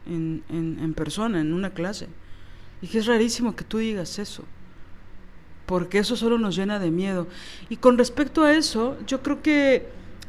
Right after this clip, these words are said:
e-, esos miedos con respecto al fracaso se convierten, se disfrazan de otra cosa. Como tú bien dijiste, no pensamos, "Tengo miedo al fracaso,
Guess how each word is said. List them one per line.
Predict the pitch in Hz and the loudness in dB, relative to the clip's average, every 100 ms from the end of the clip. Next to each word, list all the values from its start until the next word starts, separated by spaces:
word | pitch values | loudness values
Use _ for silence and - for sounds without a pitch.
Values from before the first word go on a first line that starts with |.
| - - | -2 4
e-, | 277 208 | 4 6
esos | 262 320 294 226 | 4 4 4 6
miedos | 220 247 285 285 311 - | 8 8 8 6 4 0
con | - 202 | -2 0
respecto | 190 185 220 220 247 | 0 -2 -2 0 0
al | |
fracaso | - 185 180 214 185 165 190 - - - - - | 2 0 0 0 0 -2 -4 -8 -12 -12 -12 -14
se | - - 226 | -4 0 2
convierten, | 240 220 233 247 269 240 | 4 4 4 4 4 4
se | 247 | 4
disfrazan | 220 - 247 262 254 214 | 2 2 4 4 4 0
de | 196 | 0
otra | 196 190 | -2 -4
cosa. | 190 185 185 | -2 -4 -2
Como | 208 208 | 0 2
tú | 208 311 | 6 8
bien | 339 | 8
dijiste, | 311 202 240 - 165 240 - - - - - - - - - - - | 6 4 0 -2 -4 -4 -10 -16 -16 -16 -16 -16 -16 -16 -16 -12 0
no | 208 233 | 2 4
pensamos, | 233 233 240 233 220 | 6 6 6 4 4
"Tengo | 294 311 269 | 8 8 10
miedo | 214 254 | 8 8
al | 185 | 6
fracaso, | 180 165 180 - 156 | 4 0 2 0 -4